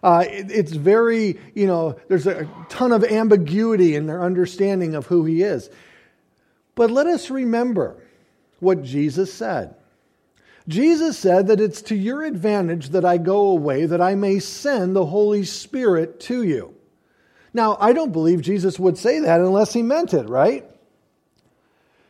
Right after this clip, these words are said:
He calls the Holy Spirit the helper, the parakletos, one who comes alongside to help and to assist.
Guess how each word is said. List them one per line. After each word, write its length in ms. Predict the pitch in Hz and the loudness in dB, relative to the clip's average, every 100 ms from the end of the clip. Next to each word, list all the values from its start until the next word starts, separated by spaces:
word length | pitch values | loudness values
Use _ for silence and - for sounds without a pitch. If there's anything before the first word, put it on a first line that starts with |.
| _ _ _ _ | _ _ _ _
He 120 | - 247 | -2 0
calls 440 | 240 294 339 247 | 2 2 2 0
the 100 | 262 | 0
Holy 280 | 220 240 233 | 2 0 -2
Spirit 460 | - 208 208 214 | -4 2 4 4
the 120 | 240 180 | 2 0
helper, 560 | 175 240 - 185 139 | 2 2 2 2 2
the 100 | 156 | -2
parakletos, 920 | - 202 214 208 226 226 208 165 131 | -2 2 2 2 -4 0 2 2 2
one 200 | 180 214 | 0 2
who 140 | 214 214 | 2 -4
comes 460 | - 208 214 196 | -6 -4 -2 -2
alongside 1160 | 202 190 196 196 190 - - 220 202 175 165 143 - - | -2 0 -2 -2 -6 -6 2 4 6 6 4 -2 -16 -6
to 140 | 208 185 | 0 0
help 360 | - 208 170 | 4 4 4
and 200 | 180 170 | 2 0
to 180 | - 180 | 0 0
assist. 880 | 165 - - 214 120 - - - | 0 -4 2 2 2 -4 -20 -20